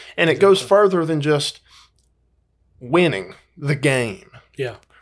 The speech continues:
Speaker 1: Right? It's, it's the fact that I want, I want us to be, I, that standard that I'm holding myself to.
Speaker 2: Mm-hmm.
Speaker 1: I, I want that,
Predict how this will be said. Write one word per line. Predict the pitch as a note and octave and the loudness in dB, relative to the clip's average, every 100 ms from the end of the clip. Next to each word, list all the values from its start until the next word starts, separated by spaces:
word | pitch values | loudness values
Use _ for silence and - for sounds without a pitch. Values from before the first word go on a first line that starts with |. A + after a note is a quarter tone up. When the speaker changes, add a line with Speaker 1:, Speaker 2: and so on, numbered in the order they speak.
| - | -2
Speaker 1:
Right? | D3 D3+ D3 | 0 2 2
It's, | D#3+ D#3 - - | 2 2 -4 -4
it's | D3+ - | -6 -4
the | E3 | -4
fact | D3+ F3+ F3+ D3+ | 0 0 0 0
that | E3 D#3 C#3+ - | 2 2 0 -2
I | E3 | -2
want, | F#3+ F#3 F3+ D#3+ - - | 0 0 2 0 -4 -4
I | E3+ | -2
want | F#3 F#3+ - | 2 0 2
us | D#3+ D#3+ - | 0 0 -4
to | |
be, | D3+ D3 D#3 D#3 - - - - | -6 -4 -2 -2 -6 -8 -12 -4
I, | D#3 | -4
that | D3+ F3 - | 2 0 0
standard | - F3 F3+ F#3 F#3 C#3 | -2 0 0 2 0 0
that | C#3 | -2
I'm | D#3 | 0
holding | D3+ D#3+ D#3 | 0 0 0
myself | C#3+ C3+ C3+ B2+ | -2 0 -2 -2
to. | - G#2 G2 - | -6 -6 -8 -16
Speaker 2:
Mm-hmm. | B2 A2+ C3 D#3+ | -18 -14 -14 -14
Speaker 1:
I, | - - - | -14 -8 -2
I | D#3 | 2
want | G3+ G3+ | 4 2
that, | E3+ D3+ - | 2 2 0